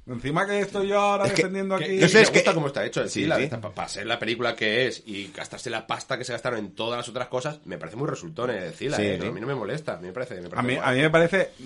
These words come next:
Speaker 1: cut-, cutre aposta, pero bueno, cada uno sus mierdas.
Speaker 2: Yo sé, yo creo que está, yo creo que está bien hecho, es, es lo, es lo que buscaban realmente, y que se viera sobre todo la diferencia de texturas, porque aunque haya mucho C G I por encima de los monstruos, tú ves que, vale, los mo-,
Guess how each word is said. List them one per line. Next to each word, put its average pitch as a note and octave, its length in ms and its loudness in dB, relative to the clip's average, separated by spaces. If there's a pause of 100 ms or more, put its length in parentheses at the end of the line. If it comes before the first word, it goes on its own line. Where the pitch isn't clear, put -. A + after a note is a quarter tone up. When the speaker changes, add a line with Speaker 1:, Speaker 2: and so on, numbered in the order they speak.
(240)
Speaker 1:
cut-, B2+ 280 -2 (140)
cutre G#3+ 400 6
aposta, G#2+ 420 -4 (140)
pero F2+ 480 -8
bueno, G2 200 -8
cada G2+ 200 -6
uno A2+ 420 -2
sus G#2+ 160 -6
mierdas. C3 400 -2
Speaker 2:
Yo A2+ 80 -2
sé, C3+ 120 6
yo - 60 0
creo E3 140 6
que D#3+ 60 4
está, D3 140 6
yo - 40 4
creo F#3+ 120 8
que G#3 40 10
está F3+ 160 8
bien C3 140 6
hecho, B2 220 2
es, A2+ 60 2
es A#2 220 2
lo, D3+ 80 4
es D3 120 4
lo F3 80 6
que D#3+ 80 4
buscaban A#2+ 420 2
realmente, A2+ 420 -2
y A2 60 -2
que A2 100 -4
se A2+ 160 0
viera C#3 160 2
sobre C3 240 2
todo C3+ 300 2
la B2+ 140 2
diferencia B2+ 640 0
de C3+ 80 2
texturas, C3+ 500 0
porque B2+ 140 -2
aunque A2+ 200 -6 (100)
haya A2+ 180 2
mucho B2+ 260 -2
C B2+ 80 -8
G A#2+ 240 -2
I C#3+ 240 -2
por G#2+ 140 -4
encima B2 340 -2
de B2+ 80 4
los A#2+ 160 0
monstruos, D3+ 560 0 (800)
tú C#3 120 2
ves C#3 220 2
que, C#3 100 2
vale, B2+ 180 4
los G#2 140 -4
mo-, A#2 180 -2